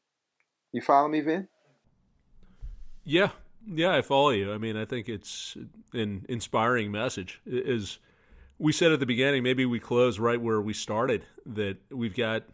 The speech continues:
Speaker 2: much more opportunity, much more agency than we think. At least the way that I was brought up, I was taught that you are who you are. It's relatively static. You can improve certain abilities, but you can do it in a limited range.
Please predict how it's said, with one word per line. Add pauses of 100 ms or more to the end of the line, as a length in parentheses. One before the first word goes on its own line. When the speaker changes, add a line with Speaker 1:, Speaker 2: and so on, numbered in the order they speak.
(320)
Speaker 2:
much
more
opportunity,
much
more
agency (560)
than
we
think. (640)
At
least
the
way
that
I
was
brought
up, (640)
I
was
taught
that (800)
you
are
who
you
are.
It's
relatively
static.
You
can
improve
certain
abilities,
but
you
can
do
it
in
a
limited
range.